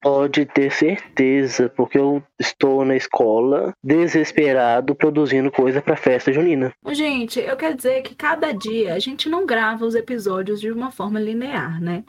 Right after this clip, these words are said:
Speaker 2: A gente costuma gravar, assim, dois episódios num dia, ou então,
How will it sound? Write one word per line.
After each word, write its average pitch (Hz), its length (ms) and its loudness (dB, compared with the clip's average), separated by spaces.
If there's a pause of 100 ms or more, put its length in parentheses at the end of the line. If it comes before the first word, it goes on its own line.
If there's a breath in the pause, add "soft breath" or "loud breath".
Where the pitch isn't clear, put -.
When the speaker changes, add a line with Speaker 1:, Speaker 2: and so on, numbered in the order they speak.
Speaker 2:
A 208 60 -4
gente 240 200 -4
costuma 254 380 -6
gravar, 226 320 -2
assim, 233 220 -6
dois 247 260 -2
episódios 202 420 -4
num 226 200 -2
dia, 214 680 0 (180 soft breath)
ou 220 200 0
então, 208 640 -2